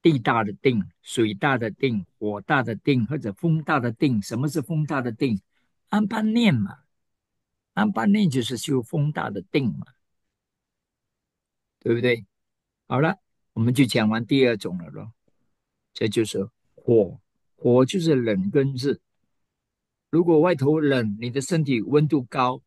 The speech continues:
你要添衣服。如果外头热，你的身体里面三十七度，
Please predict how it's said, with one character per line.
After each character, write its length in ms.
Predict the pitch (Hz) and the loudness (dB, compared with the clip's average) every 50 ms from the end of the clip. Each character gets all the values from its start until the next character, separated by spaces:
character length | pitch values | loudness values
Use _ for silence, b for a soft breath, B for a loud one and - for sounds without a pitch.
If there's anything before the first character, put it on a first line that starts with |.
| _ _ - - | _ _ -18 -12
你 160 | - 113 117 | -8 -6 -4
要 120 | 127 131 | -4 -4
添 320 | 113 - - - 139 127 127 | -4 -4 -2 -2 0 0 0
衣 220 | 113 120 120 113 | -2 -4 -4 -6
服。 300 | 104 - 107 - - - _ _ _ _ _ _ _ _ _ _ _ _ _ _ | -8 -14 -16 -16 -16 -16 _ _ _ _ _ _ _ _ _ _ _ _ _ _
如 180 | - 160 180 196 | 0 2 4 6
果 100 | 180 160 | 6 6
外 240 | 147 165 202 185 170 | 6 6 4 4 4
头 200 | - 143 139 151 | 2 2 2 2
热， 340 | 147 131 131 170 240 233 - - | 2 0 0 0 -2 -2 -2 -4
你 180 | 135 139 143 127 | -6 -4 -4 -2
的 100 | 147 151 | -2 -4
身 240 | 143 - 202 190 185 | -4 -2 -2 -2 0
体 140 | 156 143 | 0 0
里 140 | 131 123 127 | 2 2 0
面 120 | 139 156 156 | 0 0 -4
三 240 | 147 - 196 185 | -4 -4 -6 -6
十 140 | 143 - 147 | -4 -6 -6
七 180 | 131 - - 196 | -6 -4 -4 -2
度， 300 | 156 - 180 147 123 | 2 4 4 4 4